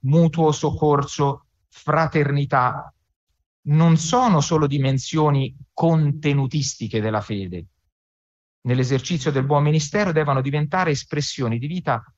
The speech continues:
da parte del confessore. In altre parole, il confessore è chiamato a curare e a custodire la sua umanità secondo i principi cristiani del Vangelo.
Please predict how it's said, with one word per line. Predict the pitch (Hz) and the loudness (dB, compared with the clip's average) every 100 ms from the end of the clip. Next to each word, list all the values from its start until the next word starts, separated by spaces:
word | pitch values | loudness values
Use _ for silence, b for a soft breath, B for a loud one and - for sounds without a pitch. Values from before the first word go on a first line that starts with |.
| _ _ 127 | _ _ -6
da | 120 | -6
parte | - 135 123 113 113 | -2 -2 -2 -4 -8
del | 104 | -8
confessore. | - 104 92 95 - - 87 92 | -8 -8 -8 -10 -12 -10 -10 -4
In | 110 | -2
altre | 123 113 123 | -2 -2 -2
parole, | 147 135 151 | 0 0 0
il | 143 | -2
confessore | 135 120 147 - 143 123 | -6 -6 -6 -4 -4 -4
è | |
chiamato | 135 127 120 123 | -2 -2 -2 -2
a | 113 | -6
curare | - 151 139 110 107 120 139 - _ _ _ - | -6 -2 0 0 0 -4 -8 -12 _ _ _ -4
e | 147 143 | -4 -2
a | 143 139 | -2 -4
custodire | - 143 123 - 160 165 127 151 | -4 -8 -8 -6 -6 -4 -2 -2
la | 143 | -4
sua | - 147 | -2 -2
umanità | 139 143 165 143 98 87 - _ _ | 0 0 -2 -2 -4 -4 -12 _ _
secondo | - - 156 135 107 101 110 - - | -16 -6 -4 0 -2 0 -4 -6 -8
i | 147 | -6
principi | 160 170 156 110 98 113 - | -2 -2 -4 -6 -8 -8 -10
cristiani | - 135 - 110 98 104 | -6 -6 -4 -4 -2 -2
del | 110 110 | -4 -4
Vangelo. | 117 120 139 92 | -4 -2 -2 -2